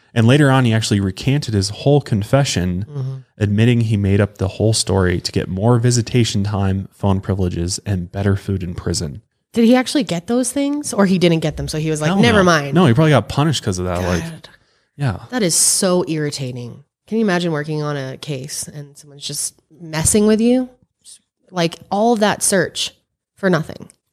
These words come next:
Speaker 1: Yeah, I know. It's, that's just so hard and probably so frustrating as an investigator.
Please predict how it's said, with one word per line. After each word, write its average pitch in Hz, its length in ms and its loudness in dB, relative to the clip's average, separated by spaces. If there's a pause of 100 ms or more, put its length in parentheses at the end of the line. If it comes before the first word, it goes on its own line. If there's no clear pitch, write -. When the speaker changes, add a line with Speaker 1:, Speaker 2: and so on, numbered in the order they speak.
(280)
Speaker 1:
Yeah, 110 380 4 (340)
I 110 160 0
know. 98 220 2
It's, - 360 -2 (300)
that's 110 260 -2
just 101 160 0
so 92 180 2
hard 92 280 -2
and 90 360 -8
probably 135 180 0
so 107 200 0
frustrating 95 640 -2
as 95 180 -6
an 90 120 -2
investigator. 90 720 -4